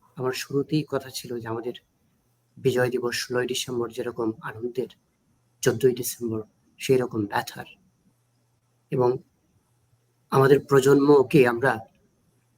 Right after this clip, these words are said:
সেই গল্পগুলো হস্তান্তর করতে পারিনি। আমাদের প্রজন্মকে আমরা, আমি একজন আবৃত্তিকার হিসেবে আমার প্রজন্মকে বলতে পারিনি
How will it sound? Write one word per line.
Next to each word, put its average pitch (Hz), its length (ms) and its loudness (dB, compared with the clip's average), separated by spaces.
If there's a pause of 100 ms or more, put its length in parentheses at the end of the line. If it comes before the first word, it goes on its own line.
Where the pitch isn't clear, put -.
(340)
সেই 151 220 2
গল্পগুলো 139 500 4
হস্তান্তর 151 560 -2
করতে - 260 -8
পারিনি। 113 360 -6 (1500)
আমাদের 127 320 2
প্রজন্মকে 147 560 6
আমরা, 143 380 2 (260)
আমি 165 400 10
একজন 139 340 4
আবৃত্তিকার 170 640 6
হিসেবে 175 300 4
আমার 151 220 6
প্রজন্মকে 156 720 4 (880)
বলতে 151 420 4
পারিনি 147 440 6